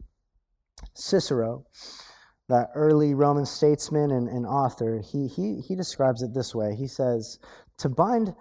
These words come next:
and remember, he's Roman, and he, he's talking about crucifixion. He says, "To bind a Roman citizen is an outrage." An outrage. How, why would you do that to a Roman citizen, a fellow citizen?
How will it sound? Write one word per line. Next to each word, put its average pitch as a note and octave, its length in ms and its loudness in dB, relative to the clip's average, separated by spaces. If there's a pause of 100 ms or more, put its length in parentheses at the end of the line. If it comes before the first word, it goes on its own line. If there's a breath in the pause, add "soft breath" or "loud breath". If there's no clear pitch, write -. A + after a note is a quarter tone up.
(220 soft breath)
and C3+ 440 -4
remember, C#3 300 2
he's C3+ 220 -2
Roman, A#2+ 380 2
and A2 120 -6
he, C#3+ 200 -4
he's D#3+ 200 -4
talking D3+ 320 0
about B2 180 4
crucifixion. C3+ 720 -4
He A#2 60 -4
says, C#3+ 180 -6
"To C#3 140 -8
bind A3+ 260 2
a A#3 60 4
Roman F#3 260 0
citizen A#2 600 -6 (920)
is G#2+ 120 -6
an A2 60 -2
outrage." G#2+ 760 -6 (1120)
An C3+ 80 -2
outrage. B2+ 280 0
How, - 240 -10
why D#4 160 -8
would D3 120 -6
you C3 80 -6
do A#2+ 160 -6
that B2 140 -2
to A2 100 -6
a G2+ 40 -4
Roman A#2 400 -4
citizen, G#2 420 -8
a F#2 40 -10
fellow C#3 280 -8
citizen? G2+ 480 -10